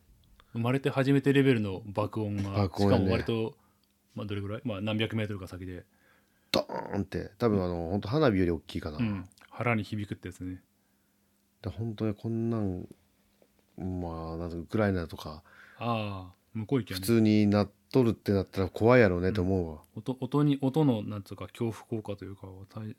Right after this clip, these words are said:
Speaker 1: すごいやろうね。
Speaker 2: うん。パラパラパラパラパラって、
Speaker 1: うん。
Speaker 2: ドーンっつって。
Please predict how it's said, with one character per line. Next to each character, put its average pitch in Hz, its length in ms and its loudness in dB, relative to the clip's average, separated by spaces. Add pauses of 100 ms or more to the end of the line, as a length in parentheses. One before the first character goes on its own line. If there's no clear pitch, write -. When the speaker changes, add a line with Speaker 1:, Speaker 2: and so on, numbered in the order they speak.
(160)
Speaker 1:
す - 140 -12
ご 107 120 -6
い 104 40 -8
や 95 80 -10
ろ 87 80 -14
う 87 60 -12
ね。 92 140 -14 (440)
Speaker 2:
う - 20 -10
ん。 80 200 -14 (1400)
パ 135 100 -8
ラ 127 80 -6
パ 131 140 -16
ラ 127 40 -16
パ 127 60 -16
ラ 131 80 -18
パ 135 80 -20
ラ 135 60 -16
パ - 200 -20
ラ 71 120 -20
っ - 40 -20
て、 - 200 -20 (300)
Speaker 1:
う - 20 -20
ん。 - 20 -12 (160)
Speaker 2:
ド - 60 -6
ー - 20 -6
ン - 0 -
っ - 40 -14 (460)
つ - 120 -20
っ - 80 -20
て。 - 100 -20